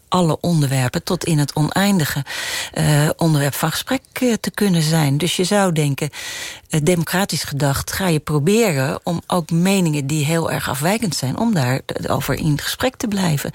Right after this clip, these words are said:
En dat doe ik op dat moment niet. Wat natuurlijk heel veel te maken heeft met mijn eigen Nederlandse situatie, met,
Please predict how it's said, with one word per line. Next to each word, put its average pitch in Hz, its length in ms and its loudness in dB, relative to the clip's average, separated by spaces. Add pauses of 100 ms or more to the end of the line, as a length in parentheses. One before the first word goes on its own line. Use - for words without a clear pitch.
(520)
En 240 100 4
dat 147 160 2
doe 240 180 0
ik - 100 -6
op 190 160 -2
dat 185 180 -2
moment 160 360 0
niet. 151 320 0 (380)
Wat 202 160 0
natuurlijk 165 320 2
heel 208 100 2
veel 160 120 -4
te - 120 -6
maken 156 360 0
heeft 127 160 -2
met 139 160 -4
mijn - 120 -4
eigen 151 340 2
Nederlandse 139 520 0
situatie, 156 720 0
met, 147 320 0